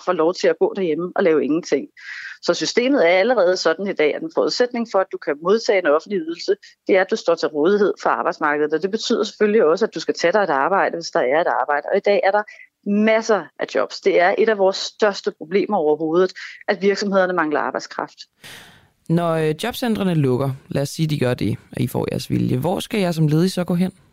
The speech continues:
Speaker 1: Jamen, så skal du søge dig et arbejde, og der er jo masser af muligheder i dag. Der er forskellige,
Speaker 2: Og ja, ja, men hvem skal,
Speaker 1: hvad hedder
Speaker 2: altså,
Speaker 1: det,
Speaker 2: hvem skal stå
Speaker 1: jobportaler.
Speaker 2: for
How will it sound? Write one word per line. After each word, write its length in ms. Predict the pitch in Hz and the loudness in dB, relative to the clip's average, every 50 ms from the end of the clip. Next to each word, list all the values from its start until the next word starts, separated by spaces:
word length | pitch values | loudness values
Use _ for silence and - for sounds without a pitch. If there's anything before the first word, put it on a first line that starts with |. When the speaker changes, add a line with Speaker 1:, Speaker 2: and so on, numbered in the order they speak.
| _ _ _ _ _ _ _ _ _ _ _ _ _ _ _ _ _ _ _ _ _ - - - - - - - | _ _ _ _ _ _ _ _ _ _ _ _ _ _ _ _ _ _ _ _ _ -18 -16 -16 -14 -10 -4 -4
Speaker 1:
Jamen, 100 | 175 147 | -2 0
så 120 | - 214 | 0 0
skal 180 | - - 262 202 | 2 2 2 2
du 120 | 160 151 | 0 0
søge 260 | - - 185 208 226 | 0 2 2 2 2
dig 80 | 220 202 | 2 2
et 140 | 165 151 - | 2 2 2
arbejde, 500 | 143 156 175 180 208 190 175 147 - 180 | 2 2 2 2 2 2 2 0 0 -2
og 120 | 165 - | -2 0
der 60 | 214 | 2
er 80 | 220 202 | 2 2
jo 60 | 170 | 0
masser 360 | 160 165 170 185 202 - 233 | -2 -2 -2 -2 0 0 0
af 80 | 190 175 | -2 -2
muligheder 440 | 170 170 170 190 208 208 185 165 156 | -2 -6 -4 -2 0 2 2 2 2
i 60 | 151 | 2
dag. 340 | - 170 180 - - - - - | 2 2 2 2 0 -4 -4 0
Der 60 | 202 | 0
er 440 | 202 196 196 170 143 - - - 151 - | 2 2 2 2 0 0 -2 -4 -4 -6
forskellige, 260 | - - 175 185 208 | -6 -4 0 0 0
Speaker 2:
Og 40 | 190 | 0
ja, 40 | 190 | 2
ja, 60 | 196 | 0
men 160 | 190 175 175 | 0 0 0
hvem 180 | 170 190 202 190 | -2 -2 -4 -6
skal, 100 | - - | -6 -2
Speaker 1:
hvad 60 | 220 | 0
hedder 100 | 202 165 | 0 0
Speaker 2:
altså, 160 | 160 160 170 | 0 0 -2
Speaker 1:
det, 60 | 170 | 0
Speaker 2:
hvem 80 | 196 202 | 0 0
skal 160 | 208 - 240 | 0 0 -4
stå 140 | 226 - 214 | -4 -2 0
Speaker 1:
jobportaler. 200 | 202 196 170 196 | 0 0 0 -2
Speaker 2:
for 80 | 196 | -2